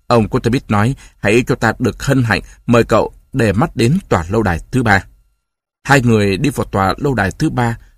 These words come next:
Tòa lâu đài này tráng lệ tới mức Volka phải sừng sốt kêu lên: "Ồ, đây giống ga tàu điện ngầm như đúc, hệt như ga Kumsmon Kaya ấy."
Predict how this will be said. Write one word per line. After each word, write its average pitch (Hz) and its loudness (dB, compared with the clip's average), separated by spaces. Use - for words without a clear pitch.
Tòa 131 4
lâu 175 4
đài 117 0
này 101 0
tráng 131 2
lệ 110 -2
tới 139 0
mức 180 2
Volka 104 0
phải 85 -4
sừng - -4
sốt - 0
kêu 113 4
lên: 101 0
"Ồ, 147 6
đây 123 4
giống 151 2
ga 127 0
tàu 117 0
điện 101 -2
ngầm 110 0
như 135 0
đúc, 180 2
hệt 139 0
như 175 6
ga 175 0
Kumsmon 151 4
Kaya 139 4
ấy." 127 -2